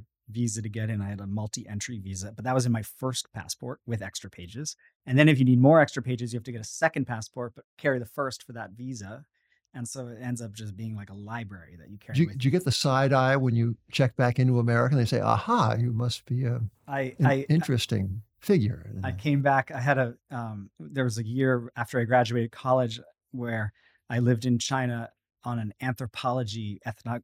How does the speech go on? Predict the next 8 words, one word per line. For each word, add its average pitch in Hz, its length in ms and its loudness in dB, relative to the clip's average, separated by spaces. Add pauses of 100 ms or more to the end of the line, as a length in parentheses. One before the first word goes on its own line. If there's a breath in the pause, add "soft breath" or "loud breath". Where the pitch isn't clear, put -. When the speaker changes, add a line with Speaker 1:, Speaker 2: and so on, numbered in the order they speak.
Speaker 1:
ethnography 110 920 -6 (200)
grant, 110 420 -6 (120)
a 107 80 -10
U 107 140 -2
S 107 100 -4
Fulbright, 107 420 -10 (600)
um, 104 320 -8 (320)
grant. 104 400 -4